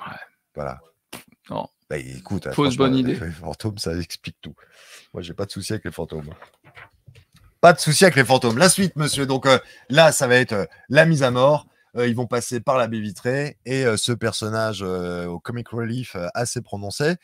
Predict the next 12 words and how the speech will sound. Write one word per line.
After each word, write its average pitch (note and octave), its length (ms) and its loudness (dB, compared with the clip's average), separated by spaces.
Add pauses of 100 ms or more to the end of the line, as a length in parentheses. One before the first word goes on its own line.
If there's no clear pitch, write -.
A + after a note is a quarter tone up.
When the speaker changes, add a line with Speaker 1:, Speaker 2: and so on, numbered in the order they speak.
(460)
Speaker 1:
euh, A2+ 200 -2
il B2+ 120 -4
va C3+ 100 6
être D3 260 -2
témoin C#3+ 720 -2
de A#2 200 -8
la C3+ 240 -4
mort G#2+ 260 -4
de G2 120 -8
ses E2+ 180 -10
trois - 260 -6
camarades. G#2 640 -4